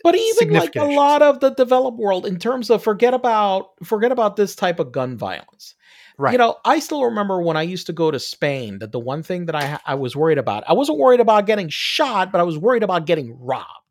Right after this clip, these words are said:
Speaker 2: Right.
Speaker 1: And that the robbery may, I mean, you know, a-,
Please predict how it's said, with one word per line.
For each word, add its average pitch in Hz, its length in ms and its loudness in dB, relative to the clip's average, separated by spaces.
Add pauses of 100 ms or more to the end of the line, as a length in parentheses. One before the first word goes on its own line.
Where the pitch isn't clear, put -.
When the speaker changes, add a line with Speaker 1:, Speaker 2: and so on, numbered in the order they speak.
(540)
Speaker 2:
Right. 127 460 0
Speaker 1:
And 226 180 0
that 226 80 -4
the 233 100 4
robbery 247 680 -2
may, 202 280 -8
I 185 40 -8
mean, 202 120 -4
you 208 200 -4
know, 175 280 0
a-, 185 140 -4